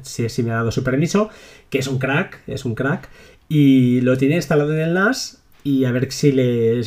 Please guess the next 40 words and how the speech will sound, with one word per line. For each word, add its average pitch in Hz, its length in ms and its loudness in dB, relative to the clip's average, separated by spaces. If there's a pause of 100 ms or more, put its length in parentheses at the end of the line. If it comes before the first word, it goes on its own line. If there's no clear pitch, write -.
cómo 147 180 4
le 147 100 6
responde. 131 500 -2
Haremos 127 420 -2
un 131 60 0
poquito 123 360 0
de 117 280 0
estudio 170 520 0 (420)
y 135 300 2
yo 151 140 8
lo 185 100 4
tengo 160 200 4
claro, 120 240 0
si 127 340 -4
me 131 240 2
es, 147 100 2
es - 180 -4
muy 151 300 0
estable, 135 400 -2
muy 127 140 -2
estable 123 320 -4
en 120 80 -4
el 127 140 -2
nas, 170 260 0
lo 120 180 -6
dejaré 113 260 -6
en 117 80 -6
el 101 120 -6
nas, - 360 -12 (300)
por, - 220 -10
por, 104 300 -12
bueno, 107 220 -10 (100)
porque - 280 -12
creo 113 180 -2
que 120 140 -4
es 113 100 -6
el, 107 300 -6
el 104 180 -8
dispositivo 113 580 -8
adecuado. 107 540 -8